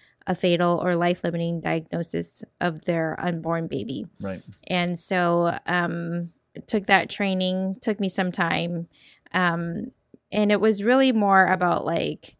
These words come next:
Speaker 1: the bereavement aspect of it. We did go over some physical things in the, how, you know, the labor process, delivery process.
Speaker 2: Right.
Speaker 1: Um, but th-, the focus was definitely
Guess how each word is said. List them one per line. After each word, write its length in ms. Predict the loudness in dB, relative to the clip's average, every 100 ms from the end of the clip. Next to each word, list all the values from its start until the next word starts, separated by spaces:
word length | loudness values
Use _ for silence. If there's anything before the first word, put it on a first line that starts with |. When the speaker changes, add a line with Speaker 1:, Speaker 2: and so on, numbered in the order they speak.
| _ _ _
Speaker 1:
the 140 | -4
bereavement 640 | 2 4 4 2 0 -4 -2
aspect 560 | -4 -4 -6 -6 -6
of 160 | -8 -8
it. 340 | -6 -8 -10 -20 _
We 280 | -10 -4 0
did 200 | 2 4
go 200 | 4 4
over 200 | 4 0
some 220 | 0 -2
physical 640 | -2 -2 -2 -2 0 0 -2
things 420 | -2 -2 -2 -4
in 400 | -4 -4 -6 -8 -12
the, 200 | -12 -10
how, 220 | -6 -6 -4
you 100 | -4
know, 200 | -4 -4
the 260 | -4 -4 -6 -4
labor 340 | 0 2 0
process, 640 | -2 -4 -2 -4 -6 -6 -10
delivery 400 | -8 -8 -6 -8
process. 600 | -6 -6 -4 -6 -6 -12 -20 -16 -10
Speaker 2:
Right. 180 | -10 -2
Speaker 1:
Um, 360 | 0 0 -2 -2
but 280 | -2 -2
th-, 140 | -8 -18 -14
the 240 | -4 -4
focus 460 | 0 0 0 -4 -4
was 180 | -4 -4
definitely 540 | -6 -6 -6 -4 -6